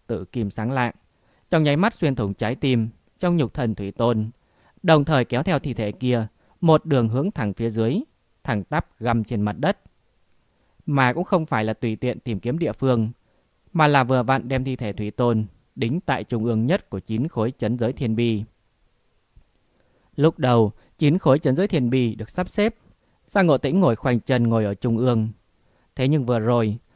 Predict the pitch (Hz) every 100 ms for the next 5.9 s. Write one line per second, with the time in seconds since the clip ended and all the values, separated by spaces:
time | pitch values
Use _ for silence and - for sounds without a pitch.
0 | _ - 202 147 160 123 113 147 123 110
1 | 117 113 - - 165 123 123 156 120 117
2 | 113 104 104 _ _ _ _ _ _ 147
3 | 131 135 123 131 123 117 107 - - -
4 | 123 110 120 113 101 104 104 123 113 104
5 | 127 104 135 - 117 107 117 113 104